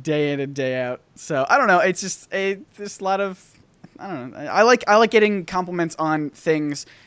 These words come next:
uh, that actually matter more to me, I guess. You know, I don't know if that, what that says about me, but, like, you know, anyone complimenting the work that I do, or,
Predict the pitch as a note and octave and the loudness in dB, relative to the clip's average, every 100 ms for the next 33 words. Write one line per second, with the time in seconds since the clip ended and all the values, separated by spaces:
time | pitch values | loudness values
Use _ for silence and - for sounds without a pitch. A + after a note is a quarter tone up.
0 | _ - B2+ B2 B2 - C#3+ D#3 C#3+ D3 | _ -2 2 2 2 -4 -2 0 2 0
1 | - - D#3+ C#3+ C3+ C3+ - C3 D3 D#3+ | 0 -4 -2 -2 -2 -4 -8 -4 2 4
2 | D#3 D3 D3 D#3 F#3 G3 B3+ G#3 A3+ C4 | 4 0 0 2 2 0 -6 -4 -2 0
3 | C#4+ - - _ F#3+ G#3 G3+ C#4 - - | -2 -6 -20 _ -4 -2 -2 -4 -6 -12
4 | - F3 G3 A3 B3 - E3+ F#3 F#3 F3+ | -12 -8 -4 -4 -6 -10 -8 -4 -2 -2
5 | E3+ E3+ D#3 D#3 D#3 D3+ E3 D3 C#3+ C3+ | -2 -4 -4 -4 -4 -4 -4 -4 -2 -2
6 | A#2+ C#3+ C3 - D#3 C#3+ C#3 - - - | -2 -4 -6 -6 -2 -2 -4 -8 -20 -20
7 | _ A#3+ D#3 D3+ F#3 F#3+ F3+ E3+ - E3+ | _ -4 -2 0 0 0 2 0 0 -2
8 | E3 D#3+ D#3 E3 E3 - _ D3+ F3+ G3+ | 0 -4 -4 -4 -6 -8 _ -2 2 2
9 | A3+ C4 - E3 D3 B2+ B2 B2 A2+ G2+ | 2 0 0 0 0 0 -4 -6 -6 -8
10 | - C#3 D3 D3+ D3+ | -8 -2 2 2 0